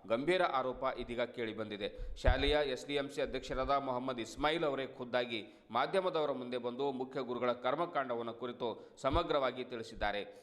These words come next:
ಮುಖ್ಯ ಗುರು ನಸ್ರಿನಾ ಫಾತಿಮಾ ಅವರು ವಿದ್ಯಾರ್ಥಿನಿಯರನ್ನ ಪಾತ್ರೆ ತೊಳೆಯಲಿಕ್ಕೆ ಹೇಳ್ತಕ್ಕಂಥದ್ದು, ಆ ಮಕ್ಕಳಿಂದ ಕಸ ಗುಡಿಸ್ಲಿಕ್ಕೆ ಹೇಳುವಂಥದ್ದು, ಆ, ಈ ರೀತಿ ಮಾಡದೇ ಇದ್ರೆ ಗದರಿಸುವ ಕೆಲಸ ಮಾಡ್ತಾ ಇದ್ದಾರೆ ಎನ್ನುವಂಥ ಆರೋಪ ಕೂಡ ಮಾಡಿದ್ದಾರೆ. ಆದ್ದರಿಂದ ಮಕ್ಕಳ ಭವಿಷ್ಯದ ಜೊತೆ ಚೆಲ್ಲಾಟ ಆಡ್ತಾ ಇರುವಂಥ ಮುಖ್ಯ ಗುರುಗಳನ್ನ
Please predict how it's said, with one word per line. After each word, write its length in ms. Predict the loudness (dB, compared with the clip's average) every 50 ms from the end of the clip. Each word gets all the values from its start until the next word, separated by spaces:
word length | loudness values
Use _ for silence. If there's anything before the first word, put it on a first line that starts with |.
| -18 -10 -6
ಮುಖ್ಯ 280 | -6 -4 0 0 0
ಗುರು 280 | 0 2 2 2 2 2
ನಸ್ರಿನಾ 400 | 2 0 -2 -2 2 2 2 2
ಫಾತಿಮಾ 420 | 2 2 0 0 0 0 -2 0
ಅವರು 300 | 0 2 2 4 2 2
ವಿದ್ಯಾರ್ಥಿನಿಯರನ್ನ 840 | 2 0 -2 2 2 2 2 0 -4 -4 -2 0 0 0 2 2 2 2 2 0 -8 -18 -10 -2
ಪಾತ್ರೆ 320 | 2 2 2 2 0 -2 -6
ತೊಳೆಯಲಿಕ್ಕೆ 460 | -4 -4 -4 -4 -4 -6 -8 -10 -6
ಹೇಳ್ತಕ್ಕಂಥದ್ದು, 1000 | -4 -4 -4 -4 -6 -10 -8 -8 -10 -8 -6 -6 -2 0 0 0 -2 -4 -10 -4 0
ಆ 80 | 0 2
ಮಕ್ಕಳಿಂದ 460 | 4 2 2 2 2 2 2 4 4
ಕಸ 340 | 2 2 2 -2 -2 2 2
ಗುಡಿಸ್ಲಿಕ್ಕೆ 520 | 2 2 0 -2 -2 -4 -6 -4 -4 -2
ಹೇಳುವಂಥದ್ದು, 960 | -2 0 0 0 0 -2 -2 -2 -2 -2 0 2 0 0 0 -2 -6 -10 -2 0
ಆ, 200 | 2 4 4 4
ಈ 140 | 2 2 4
ರೀತಿ 260 | 2 2 2 0 0
ಮಾಡದೇ 420 | 2 2 2 4 4 4 4 2
ಇದ್ರೆ 300 | 2 2 4 4 4 2
ಗದರಿಸುವ 500 | 2 0 0 0 0 0 0 0 0 -2
ಕೆಲಸ 280 | 0 0 -4 -4 -2 -2
ಮಾಡ್ತಾ 380 | 0 0 0 -2 -2 0 0
ಇದ್ದಾರೆ 340 | 0 2 2 2 4 4 2
ಎನ್ನುವಂಥ 320 | 2 0 0 -2 -2 0 0
ಆರೋಪ 420 | 0 2 2 0 0 -2 -4 -6
ಕೂಡ 200 | -6 -4 -2 -2
ಮಾಡಿದ್ದಾರೆ. 640 | 0 0 0 -2 0 0 0 0 0 -2 -6 -12 -12 -2 2
ಆದ್ದರಿಂದ 440 | 2 2 4 4 4 4 4 4 2 2 0 -2 -8 -12 -6
ಮಕ್ಕಳ 380 | 0 0 0 2 2 2 2 2
ಭವಿಷ್ಯದ 500 | 2 2 0 0 0 2 2 2 2 2
ಜೊತೆ 300 | 2 0 0 0 0 0
ಚೆಲ್ಲಾಟ 400 | 0 0 0 2 2 2 4 4
ಆಡ್ತಾ 300 | 2 2 2 0 -2 -4
ಇರುವಂಥ 320 | -4 -2 -2 -4 -4 -2
ಮುಖ್ಯ 360 | -4 -4 -4 -6 -6 -2 -2 0
ಗುರುಗಳನ್ನ 400 | 0 0 0 0 0 2 2